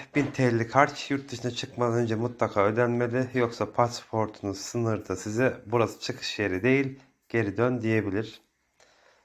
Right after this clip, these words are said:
Son altı yılda harç neredeyse altmış altı kat arttı. Yani iki bin on dokuzda kahve parası olan şey iki bin yirmi beşte ciddi bir harç olmuş durumda.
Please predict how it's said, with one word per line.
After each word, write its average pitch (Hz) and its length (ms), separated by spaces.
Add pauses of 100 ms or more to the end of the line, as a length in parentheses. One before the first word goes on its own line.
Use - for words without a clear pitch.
Son - 340
altı 123 600
yılda 113 480
harç - 400
neredeyse 107 600
altmış - 400
altı 101 260
kat 90 220 (100)
arttı. 123 540 (300)
Yani 113 300
iki 98 220
bin 113 100
on 113 240
dokuzda 95 400
kahve 117 320
parası 98 360
olan 90 200
şey 131 380 (320)
iki 127 300
bin 113 100
yirmi 110 280
beşte 95 280
ciddi 110 440
bir 95 120
harç 110 360
olmuş 117 400
durumda. 113 480